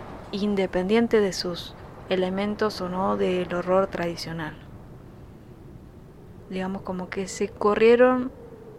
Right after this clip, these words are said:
del eje al mezclar las dos temáticas, la leyenda y lo cultural. Sin embargo, como vimos en el, a lo largo del episodio,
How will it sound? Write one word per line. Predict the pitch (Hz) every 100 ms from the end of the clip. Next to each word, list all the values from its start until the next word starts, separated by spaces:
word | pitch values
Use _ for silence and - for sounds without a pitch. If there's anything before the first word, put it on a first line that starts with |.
| - 196
del | 185 180 185
eje | 196 185 - 175 - - - - - - - -
al | 185 180
mezclar | 170 - 196 196 185
las | 185 165 - -
dos | 180 -
temáticas, | 151 143 - - - - - - - -
la | 170 156
leyenda | 160 202 202 220 233 - - - - - - - - - -
y | 185 185
lo | 175 -
cultural. | 165 - 175 -
Sin | - 226 247
embargo, | 277 320 294 233
como | 185 180
vimos | 185 214 220 -
en | 180 175
el, | 175 170 85 - - - - - -
a | 185
lo | 185
largo | 190 208 208
del | 185
episodio, | 185 190 208 214 220 214